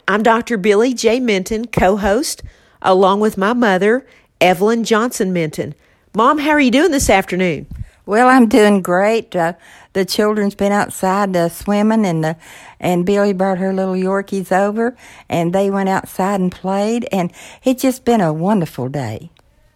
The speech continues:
Speaker 1: It's just been like a little summer party, hasn't it, Mom?
Speaker 2: Yes, and you bought me some of that, uh, uh, uh,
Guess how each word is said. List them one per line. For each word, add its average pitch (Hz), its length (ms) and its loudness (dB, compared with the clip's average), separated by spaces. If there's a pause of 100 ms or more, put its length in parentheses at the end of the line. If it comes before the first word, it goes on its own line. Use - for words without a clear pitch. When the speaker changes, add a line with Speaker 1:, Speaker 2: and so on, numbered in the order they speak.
(140)
Speaker 1:
It's - 200 2
just 311 200 2
been 220 140 4
like 220 220 4
a 208 40 4
little 226 220 6
summer 262 380 4
party, 302 480 4
hasn't 208 340 -2
it, - 80 -8
Mom? 165 400 -4 (140)
Speaker 2:
Yes, 202 340 -12
and 208 160 -4
you 214 80 -6
bought 196 240 -6
me 190 140 -6
some 202 260 -4
of 185 80 -2
that, - 340 -6
uh, 170 220 -2 (500)
uh, - 120 -2 (580)
uh, 170 300 2